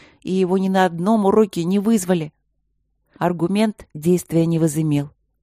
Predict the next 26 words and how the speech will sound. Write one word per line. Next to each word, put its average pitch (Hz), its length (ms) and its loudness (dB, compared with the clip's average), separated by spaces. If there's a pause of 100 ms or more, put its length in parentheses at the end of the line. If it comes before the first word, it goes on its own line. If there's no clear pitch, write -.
(140)
Люди 196 380 0
чаще 220 400 -2
помнят 220 420 -2
неудачи, 208 560 -2
чем 160 240 -4
успехи, 156 520 -2 (360)
поэтому 160 400 -4
Майка 175 380 -4 (120)
решила 196 380 -2
в - 60 -12
школу 208 320 -2
заветную 175 480 -2
книгу 185 320 -2
не 196 160 -2
носить. 180 500 -6 (680)
Не 233 100 -8
стоило 269 360 -2
распинаться 170 560 -2
перед 170 300 0
серостью, 165 520 0 (220)
которая 165 380 -4
даже 165 220 0
в 160 60 -6
гороскопы 175 640 0
не 160 160 -4
верит. 156 360 -6